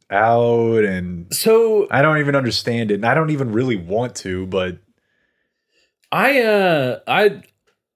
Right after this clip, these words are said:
Speaker 2: I went ahead, I decided I'm gonna be a serious big boy about this one, and I read the court opinion.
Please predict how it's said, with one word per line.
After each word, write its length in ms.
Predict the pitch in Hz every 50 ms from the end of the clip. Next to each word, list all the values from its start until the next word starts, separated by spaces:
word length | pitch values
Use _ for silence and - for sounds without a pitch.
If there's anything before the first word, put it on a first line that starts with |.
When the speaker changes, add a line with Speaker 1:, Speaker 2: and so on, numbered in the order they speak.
| _ _ -
Speaker 2:
I 120 | 160 185
went 220 | 240 285 294 269 240
ahead, 480 | 196 196 208 196 196 190 165 143 - -
I 140 | 131 175 202
decided 480 | 220 208 - - 202 185 180 175 165
I'm 100 | 160 160
gonna 140 | 170 165 151
be 200 | 135 131 123 117
a 60 | 110
serious 540 | 110 - - 180 175 175 170 160 156 143 -
big 260 | - 135 127 123 117
boy 140 | 113 110 107
about 280 | 104 101 110 104 104 101
this 220 | 113 110 - -
one, 140 | 117 110 110
and 100 | 107 104
I 80 | 101
read 400 | 98 101 98 113 123 135 139 127
the 100 | 123 120
court 320 | 107 - - 120 117 117 110
opinion. 440 | 98 - - 104 87 95 95 95